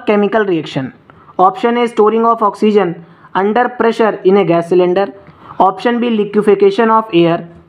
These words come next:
Option C, keeping petrol in a china dish in the open। And option D, heating copper wire in the presence of air at high temperature।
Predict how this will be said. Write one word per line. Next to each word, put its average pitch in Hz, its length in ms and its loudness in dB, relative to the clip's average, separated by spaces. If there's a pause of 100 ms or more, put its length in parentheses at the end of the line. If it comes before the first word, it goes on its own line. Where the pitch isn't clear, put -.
(360)
Option 185 400 0
C, 233 220 2
keeping 220 440 0
petrol 220 360 0
in 220 120 -2
a 220 80 -4
china 208 400 0
dish 208 260 2
in 190 200 2
the 208 160 0
open। 180 380 0 (340)
And 196 180 4
option 214 340 0
D, 214 340 0 (140)
heating 214 420 2
copper 220 360 0
wire 180 480 0
in 196 140 4
the 214 120 0
presence 214 460 0
of 208 280 0
air 196 240 2 (520)
at 208 240 0
high 190 300 0
temperature। 156 540 -8